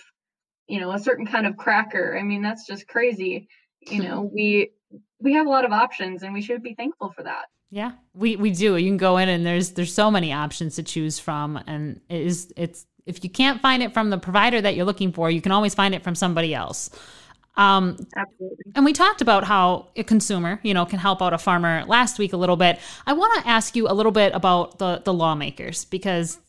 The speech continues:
Speaker 2: they're the ones that can really change laws and, and, and, and make things different for farmers in one way or another. Are there certain things that, um,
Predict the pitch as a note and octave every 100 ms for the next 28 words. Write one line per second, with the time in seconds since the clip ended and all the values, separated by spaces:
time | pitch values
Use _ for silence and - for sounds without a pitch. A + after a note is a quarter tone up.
0 | _ _ A#3 C4 C4+ A3 G#3 G3+ G3+ G3+
1 | F#3 F3 - _ - G#3 F#3+ F#3+ G#3+ G#3+
2 | G#3 G3+ G3 _ _ - A#3+ A3 G3 F3+
3 | F3 F3 F3 E3+ - F3 E3 F3 E3+ F3
4 | E3+ E3 G3 G3 - G#3 F#3 F3+ - G#3
5 | G3 F3+ E3 - _ - F3 E3 D#3 -
6 | - G#3+ G3 F3+ E3+ F3 E3+ F3+ F3 E3
7 | D#3 D#3 G3+ E3+ D#3 D#3 - - - _
8 | _ _ _ _ B3 C4+ D4+ E4 - C4+
9 | A#3+ B3+ B3 A3+ - A#3 A3+ A3+ A3+ -
10 | G3+ G3 F#3+ F#3 F3+ - F3+ E3+ D#3+